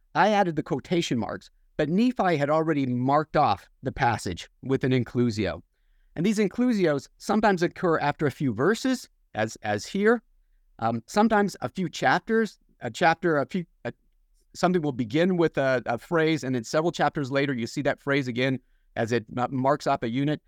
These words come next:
And even, um, entire books are sometimes marked off by the same things said at the beginning and the end of the book. Okay, next example. After Nephi is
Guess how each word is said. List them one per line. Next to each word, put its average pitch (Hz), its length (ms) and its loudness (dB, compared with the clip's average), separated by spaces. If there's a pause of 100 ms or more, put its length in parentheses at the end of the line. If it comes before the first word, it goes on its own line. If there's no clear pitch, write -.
(160)
And 143 260 -2 (160)
even, 160 520 0
um, 117 220 -2
entire 175 380 0
books - 380 -2 (100)
are 123 100 -4
sometimes 123 460 -2
marked 123 320 0
off 104 220 0 (420)
by 123 320 2 (120)
the 120 80 -2
same 143 360 0
things 127 320 -2
said 120 300 0
at 113 140 -2
the 101 80 -4
beginning 123 420 0
and 113 160 -2
the 110 100 -2
end 113 220 -2
of 98 60 -2
the 107 80 -2
book. 92 300 -4 (1160)
Okay, 95 180 -2
next 156 440 -2
example. - 640 -4 (1040)
After 202 220 0
Nephi 226 400 2
is 156 240 -2